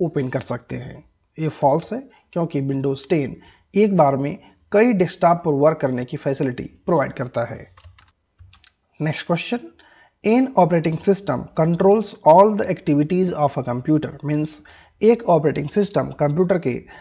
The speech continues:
सभी एक्टिविटीज को कंट्रोल करता है, तो ये ट्रू है। नेक्स्ट क्वेश्चन, right clicking on any icon will display personalized option at the bottom of the displayed list, means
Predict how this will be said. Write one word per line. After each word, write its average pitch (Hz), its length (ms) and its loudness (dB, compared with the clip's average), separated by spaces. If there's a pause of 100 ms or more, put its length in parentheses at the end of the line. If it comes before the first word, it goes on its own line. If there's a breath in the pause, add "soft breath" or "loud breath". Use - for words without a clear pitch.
(120)
सभी 220 380 2
एक्टिविटीज 175 560 0
को 131 200 -6 (180)
कंट्रोल 170 440 2
करता 131 320 -2
है, 113 200 -10 (540)
तो 139 80 -2
ये 139 60 -2
ट्रू 156 240 0
है। 185 160 -2 (1200)
नेक्स्ट 151 260 -4
क्वेश्चन, 247 460 -6 (420 soft breath)
right 175 440 6
clicking 220 320 0 (120)
on 156 280 2 (360 soft breath)
any 226 260 6 (220)
icon 190 360 2 (160)
will 147 240 4
display 139 420 0 (380 soft breath)
personalized 196 640 2 (120)
option 139 340 -4 (200)
at 151 280 -4 (100)
the 135 120 4 (560 loud breath)
bottom 208 420 6 (140)
of 160 240 -2
the 135 100 4 (180)
displayed 165 600 0
list, - 280 -10 (140)
means 151 340 -4